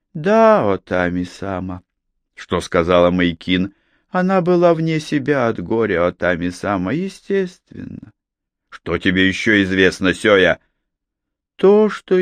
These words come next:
имеет значение для вас и Сиси,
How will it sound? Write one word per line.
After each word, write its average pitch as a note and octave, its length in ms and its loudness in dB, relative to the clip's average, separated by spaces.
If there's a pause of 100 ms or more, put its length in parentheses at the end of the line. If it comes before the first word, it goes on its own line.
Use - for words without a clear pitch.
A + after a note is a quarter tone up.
(100)
имеет F3+ 440 -4
значение E3+ 800 -4
для D#3 260 -2
вас D#3 340 -2
и C3 100 -4
Сиси, D#3+ 640 -8